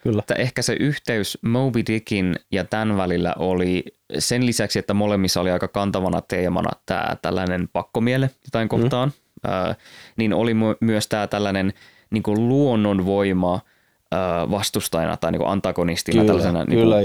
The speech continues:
Speaker 1: Ehdottomasti ihmisen pianuus näitten haasteiden
Speaker 2: Joo,
Speaker 1: edessä.
Speaker 2: kyllä.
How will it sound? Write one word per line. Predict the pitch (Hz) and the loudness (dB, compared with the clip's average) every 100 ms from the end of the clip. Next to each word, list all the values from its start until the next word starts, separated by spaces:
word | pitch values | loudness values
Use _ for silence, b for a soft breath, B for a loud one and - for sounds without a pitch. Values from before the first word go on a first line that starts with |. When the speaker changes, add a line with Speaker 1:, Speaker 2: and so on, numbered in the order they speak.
| 90 | 2
Speaker 1:
Ehdottomasti | 131 151 143 120 113 - 147 | 2 2 2 2 0 2 2
ihmisen | 170 143 123 | 4 2 2
pianuus | 147 135 104 92 - | 2 2 2 -2 -2
näitten | 95 104 | -2 0
haasteiden | 110 123 - 120 113 | 0 0 -2 -6 0
Speaker 2:
Joo, | 160 | 2
Speaker 1:
edessä. | 151 - - _ _ | 2 -2 -8 _ _
Speaker 2:
kyllä. | 131 117 | -2 -2